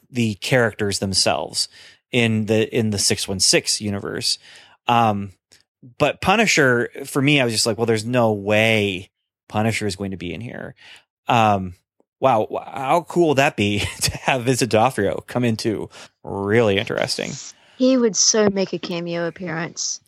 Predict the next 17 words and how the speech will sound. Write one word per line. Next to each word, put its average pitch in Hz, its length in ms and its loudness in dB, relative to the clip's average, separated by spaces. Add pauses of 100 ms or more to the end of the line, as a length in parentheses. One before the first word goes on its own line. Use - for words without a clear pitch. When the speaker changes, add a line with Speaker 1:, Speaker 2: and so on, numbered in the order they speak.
(220)
Speaker 1:
Yeah. 50 60 -18 (720)
Speaker 2:
'Cause 190 140 -2
he's, 208 440 0
Vincent 240 400 -2
D'Onofrio 175 400 2
is 156 120 2
just - 340 -6
th-, - 120 -8 (360)
that 196 180 4
awesome. 160 580 -2 (1080)
Speaker 1:
He - 100 -4
is 254 180 2 (180)
a 302 240 2
Speaker 2:
Excuse - 60 -2
Speaker 1:
cool - 120 4
Speaker 2:
me. 208 40 -2
Speaker 1:
guy. - 280 -2